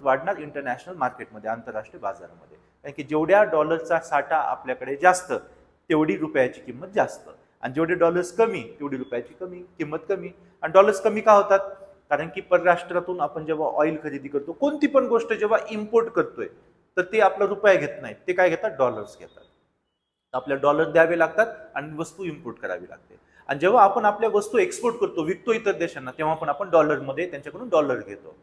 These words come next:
तर याच्यामुळे काय होतं, डॉलरचा ये जा, ये जा निर्माण होते. तर डॉलर जेव्हा आपल्याकडे जास्त असतील, तर रुपयाची किंमत जास्त असेल, आणि डॉलर कमी असतील, तर रुपयाची किंमत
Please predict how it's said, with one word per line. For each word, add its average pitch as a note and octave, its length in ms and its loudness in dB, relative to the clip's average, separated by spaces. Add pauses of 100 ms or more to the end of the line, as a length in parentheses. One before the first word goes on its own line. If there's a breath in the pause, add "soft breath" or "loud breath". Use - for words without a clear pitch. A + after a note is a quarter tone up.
(580)
तर E3 180 2
याच्यामुळे A3 380 4
काय A3+ 140 6
होतं, G#3+ 260 2
डॉलरचा G3+ 440 6 (180)
ये G#3 200 6
जा, G3+ 180 6
ये F#3+ 160 2
जा G#3+ 120 2
निर्माण F#3 360 -4
होते. B2 280 -14 (300 soft breath)
तर D3+ 60 -18
डॉलर F#3 320 4
जेव्हा G#3+ 280 0
आपल्याकडे G#3+ 380 0
जास्त F3+ 360 4
असतील, - 680 -4
तर C3+ 60 -8
रुपयाची C#3+ 320 -4
किंमत B2+ 300 -14
जास्त - 260 -10
असेल, F#2 260 -20
आणि B2 120 -10
डॉलर D3+ 200 2
कमी F#3+ 280 -6
असतील, F#3 560 -8
तर C3 40 -12
रुपयाची B2 380 -6
किंमत B2 180 -18